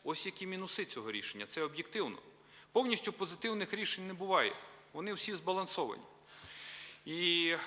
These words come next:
я хотів би з цієї високої трибуни звернутися з проханням до всіх підтримати ініціативу щодо запровадження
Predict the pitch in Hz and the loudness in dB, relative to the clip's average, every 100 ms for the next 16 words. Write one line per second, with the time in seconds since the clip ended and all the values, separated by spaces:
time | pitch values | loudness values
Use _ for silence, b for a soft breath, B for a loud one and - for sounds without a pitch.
0 | B 175 214 208 196 214 185 175 - 190 | B 6 8 8 4 -2 0 0 2 0
1 | 190 175 165 - 175 165 151 165 156 208 | 2 2 2 2 0 0 -2 -2 -4 -4
2 | 196 139 147 165 151 - 117 - 113 107 | -4 -4 -4 -4 -4 -4 -6 -4 0 2
3 | 101 101 - - - - - - - - | 2 0 -6 -18 -20 -20 -20 -16 -14 -6
4 | - - 160 185 151 135 123 127 139 - | -2 2 4 6 4 2 -4 -4 -2 -2
5 | 202 160 - 180 - 208 170 139 139 139 | -2 -4 -6 -4 0 2 2 0 -2 -4
6 | 143 - 156 156 208 190 175 - B B | -4 -2 -2 -2 -2 0 -2 -8 B B
7 | B B - 196 190 160 170 180 196 202 | B B 4 4 6 2 4 6 8 8
8 | 160 170 165 156 151 139 | 6 0 2 6 8 8